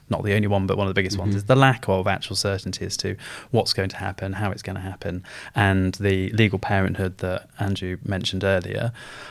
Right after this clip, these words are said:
Speaker 1: uh, and who is the legal parent and when are they legal parent. Now, the new pathway has some interesting <laughs> provisions within it as well, which I'm not gonna say necessarily make it simple, but it does make it clearer.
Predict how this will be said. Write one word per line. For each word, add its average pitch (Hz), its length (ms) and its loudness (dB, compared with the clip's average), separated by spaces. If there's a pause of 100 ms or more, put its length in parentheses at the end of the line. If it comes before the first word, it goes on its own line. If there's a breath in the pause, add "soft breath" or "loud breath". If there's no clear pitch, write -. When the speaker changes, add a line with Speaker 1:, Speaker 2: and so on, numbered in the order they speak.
Speaker 1:
uh, 90 240 2
and 95 200 2
who 101 220 2
is 92 180 -2
the 95 80 -6
legal 90 220 -2
parent 87 440 -2
and 92 140 -2
when 117 140 6
are 98 60 2
they 87 140 -6
legal 95 240 -8
parent. 95 340 -6
Now, 101 220 2 (320 loud breath)
the 113 80 8
new 135 120 12
pathway 101 480 4
has 98 160 2
some 104 160 2
interesting 104 480 4
<laughs> - 60 -6
provisions 98 480 0
within 98 220 4
it 98 100 0
as 101 140 0
well, 98 360 4 (320 loud breath)
which 98 140 0
I'm 139 60 8
not 156 80 6
gonna 131 180 8
say 110 480 6 (220 loud breath)
necessarily 107 340 8
make 104 180 6
it - 120 -2
simple, 131 640 4 (500 loud breath)
but 107 140 6
it - 260 -2
does 107 160 6
make 98 220 4
it - 100 -10
clearer. - 400 -6